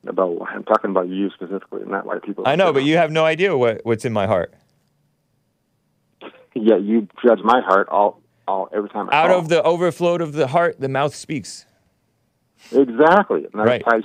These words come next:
Speaker 1: to you. You speak
Speaker 2: I know, but I,
Speaker 1: every
Speaker 2: w-,
Speaker 1: day.
Speaker 2: there's been no indication that I, that my beef with Obama is that because he's black.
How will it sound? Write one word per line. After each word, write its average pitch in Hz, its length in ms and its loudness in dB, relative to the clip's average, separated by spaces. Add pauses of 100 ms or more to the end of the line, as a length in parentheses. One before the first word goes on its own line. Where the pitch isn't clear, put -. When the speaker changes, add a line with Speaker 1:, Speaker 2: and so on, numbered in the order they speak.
Speaker 1:
to - 60 -10
you. 120 280 -4
You 110 180 -8
speak - 340 -4 (180)
Speaker 2:
I 226 100 2
know, 311 160 2
but - 160 4
I, 180 60 4
Speaker 1:
every 208 180 0
Speaker 2:
w-, 196 220 4
Speaker 1:
day. 170 60 -2
Speaker 2:
there's 185 220 2
been 185 220 0
no 190 180 2
indication 175 640 -2
that 139 180 2
I, 139 360 0
that 131 160 0
my 139 160 0
beef 151 320 -4
with 131 280 -2
Obama 131 500 0
is 107 100 -4
that 107 240 -2
because 110 300 -4
he's 90 100 -8
black. 110 460 -4